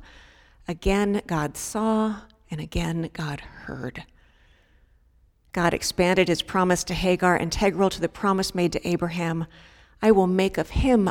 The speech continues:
a great nation." So every time you look to the night sky, know that Ishmael's star shines brightly. And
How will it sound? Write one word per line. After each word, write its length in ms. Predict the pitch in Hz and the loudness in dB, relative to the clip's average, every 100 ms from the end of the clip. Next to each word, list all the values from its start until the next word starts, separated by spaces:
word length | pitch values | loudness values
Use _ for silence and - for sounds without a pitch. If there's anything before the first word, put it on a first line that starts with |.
| - | -2
a 60 | |
great 300 | 170 160 151 | -2 0 0
nation." 480 | 165 156 - 151 156 - _ _ _ _ _ _ _ _ _ _ _ _ _ _ - | -2 -2 -4 -8 -10 -18 _ _ _ _ _ _ _ _ _ _ _ _ _ _ -12
So 220 | - 202 | -4 -2
every 240 | 196 220 226 | 0 0 0
time 400 | 226 233 233 226 | 0 2 4 4
you 140 | 190 | 2
look 280 | 175 214 220 | 2 2 0
to 120 | - | -6
the 100 | 190 | -2
night 320 | 180 180 202 - | 0 0 -2 -2
sky, 600 | - 165 147 147 147 156 - - _ _ _ - | -2 0 0 -2 -6 -10 -18 -20 _ _ _ -2
know 220 | 180 185 | 2 4
that 320 | 185 - 208 _ | 2 -2 -8 _
Ishmael's 640 | 220 - - 208 185 165 - | -2 -2 0 0 2 -2 -4
star 500 | - - 202 180 180 | -6 -4 0 2 2
shines 400 | 175 185 160 156 | 0 -2 -4 -4
brightly. 640 | - 175 175 - 160 147 - _ _ _ _ - | -2 0 0 -2 -6 -6 -10 _ _ _ _ -14
And 100 | 156 | -10